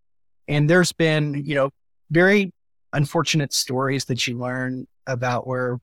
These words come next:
these patients may be victims of violence or maybe experienced poor clinical care as a result of their identity. And this, it just drives home to that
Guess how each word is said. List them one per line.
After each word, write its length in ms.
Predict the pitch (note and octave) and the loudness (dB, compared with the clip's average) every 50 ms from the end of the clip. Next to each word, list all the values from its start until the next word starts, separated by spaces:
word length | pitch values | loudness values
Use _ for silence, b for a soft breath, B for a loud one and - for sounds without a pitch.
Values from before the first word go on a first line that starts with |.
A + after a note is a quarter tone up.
| _ - | _ -2
these 140 | C3 A#2+ - | -2 -2 0
patients 360 | - B2+ A#2 - B2 - - | 0 -2 -2 -2 -4 -6 -8
may 100 | B2+ A#2+ | -8 -8
be 120 | A2+ B2 | -6 -8
victims 340 | A#2 A2+ - - - - - | -8 -10 -12 -12 -10 -10 -8
of 60 | A2+ A2+ | -4 -2
violence 420 | C3+ D3 D3+ D3+ D3 C#3+ C3+ - | 0 0 2 2 0 0 -2 -4
or 140 | C3+ C3 A#2+ | -6 -6 -2
maybe 360 | C#3 E3+ F#3+ G#3+ A3 A3+ G3 | 0 2 2 4 4 2 2
experienced 720 | D3+ D3 C#3+ - - - D#3 D#3 D3+ D3 C3+ - - - - - | 0 -2 -4 -6 -4 -2 -2 0 0 -2 -4 -4 -8 -10 -12 -6
poor 240 | - E3+ E3 D3+ | -2 0 2 2
clinical 400 | - - - D#3+ C#3 C#3 - - | 0 0 0 2 2 2 0 -2
care 320 | A#2 - - B2+ B2 B2 A#2 | -6 -6 -6 -4 -4 -4 -4
as 140 | A#2+ A#2+ - | -4 -6 -8
a 60 | A2+ | -8
result 400 | A#2+ B2+ B2 - G2 - - - | -8 -10 -8 -8 -8 -8 -8 -10
of 60 | - | -10
their 140 | _ A2+ - | _ -6 -6
identity. 580 | A2+ B2+ A#2+ - B2 B2+ B2 A2+ A2+ A2 A2 - _ _ _ _ _ _ _ _ _ - | -6 -6 -6 -8 -8 -6 -6 -8 -8 -10 -12 -14 _ _ _ _ _ _ _ _ _ -2
And 300 | C3+ D3+ D3 D3 D3 C#3+ | 0 2 2 2 4 4
this, 340 | E3+ F#3+ F#3 - - - A3+ - | 4 4 4 2 -2 -4 -4 -2
it 100 | - E3 | 0 0
just 260 | C3+ - F3+ E3 - | 4 4 2 2 2
drives 360 | - - D3 C#3+ C#3+ C#3 - - | 0 2 2 2 2 2 -2 -4
home 420 | - - C#3 C3+ C#3+ C#3 C#3 C#3 | -6 -6 -4 -4 -4 -4 -4 -6
to 420 | B2+ - C3+ B2+ B2+ B2+ B2 A2+ F2+ - _ | -4 -2 -2 -2 -2 -4 -6 -8 -12 -10 _
that 260 | - B2 A#2+ A2+ - | -4 -2 -2 -2 -4